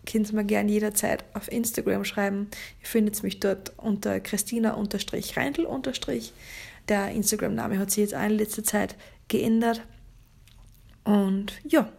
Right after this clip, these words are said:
ich würd sagen, das war's jetzt von meiner Seite. Ich wünsche euch alle, dass das neue Jahr für euch natürlich mit bei weitem mehr Hochs gefüllt ist, als was die Tiefs sind, dass die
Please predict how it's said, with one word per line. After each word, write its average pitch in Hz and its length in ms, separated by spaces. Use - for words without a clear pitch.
ich 220 160
würd 226 140
sagen, 247 340
das 220 260
war's 208 220
jetzt - 160
von 214 380
meiner 214 600
Seite. - 520
Ich 220 140
wünsche 254 300
euch 226 120
alle, 262 400
dass - 540
das 220 140
neue 226 280
Jahr 214 540
für - 160
euch 208 280
natürlich 226 480
mit 226 160
bei 233 260
weitem 240 460
mehr 247 300
Hochs 339 380
gefüllt 226 420
ist, 233 260
als 214 260
was 214 300
die 214 140
Tiefs - 420
sind, 320 240
dass 220 200
die 220 440